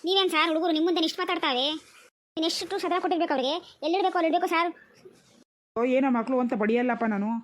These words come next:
Speaker 2: ಏ, ನಾನ್ ಬಡಿದ್ರೆ ಅಷ್ಟೇ, ಆಮೇಲೆ ಇವ್ರು ಮಕ್ಕ ಬಿಡ್ತಾರೆ ಆಮೇಲೆ ಮೂರ್ ದಿನ.
Speaker 1: ಏನೇ ಆಗ್ಲಿ ಬೈದಾಗ ಇಟ್ಕೋಬೇಕು ಹುಡುಗರನ್ನ. ಹ್ಮ್, ಹಿಂಗೆ ಸದಾ ಕೊಡ-, ಕೊಡೋದಲ್ಲ. ಅಯ್ಯೋ, ನಮ್ ತಾತ ಬಂದ್ಬಿಟ್ಟ.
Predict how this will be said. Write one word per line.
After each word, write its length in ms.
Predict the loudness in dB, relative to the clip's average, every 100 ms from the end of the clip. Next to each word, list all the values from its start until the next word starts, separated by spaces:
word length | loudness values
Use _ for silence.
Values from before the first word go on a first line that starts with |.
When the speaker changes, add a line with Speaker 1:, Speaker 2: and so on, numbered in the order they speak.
| -12 _ -4
Speaker 2:
ಏ, 240 | 0 0
ನಾನ್ 300 | 0 0 2
ಬಡಿದ್ರೆ 300 | 2 0 0
ಅಷ್ಟೇ, 220 | -2 -2 -2
ಆಮೇಲೆ 260 | 0 0
ಇವ್ರು 120 | 0
ಮಕ್ಕ 180 | -2 -2
ಬಿಡ್ತಾರೆ 300 | -4 -2 -2
ಆಮೇಲೆ 160 | 0 -2
ಮೂರ್ 220 | -2 0
ದಿನ. 160 | -2 -4 -10 _ _ _ _ -20 -20 _ _ _
Speaker 1:
ಏನೇ 120 | -2 0
ಆಗ್ಲಿ 160 | 0
ಬೈದಾಗ 240 | 0 0 0
ಇಟ್ಕೋಬೇಕು 300 | -2 0 2
ಹುಡುಗರನ್ನ. 240 | 2 0 -4 -14 -4
ಹ್ಮ್, 240 | -2 0
ಹಿಂಗೆ 340 | 2 2 0 0
ಸದಾ 180 | -2
ಕೊಡ-, 260 | 0 0 0
ಕೊಡೋದಲ್ಲ. 320 | 0 0 0 -4 -10 _ _ _ _ _ _ _ _ _ _ _ _ _ _ _ _ -6
ಅಯ್ಯೋ, 340 | -2 -2 -2 0
ನಮ್ 180 | 0 0
ತಾತ 240 | 2 2 2
ಬಂದ್ಬಿಟ್ಟ. 420 | 0 0 0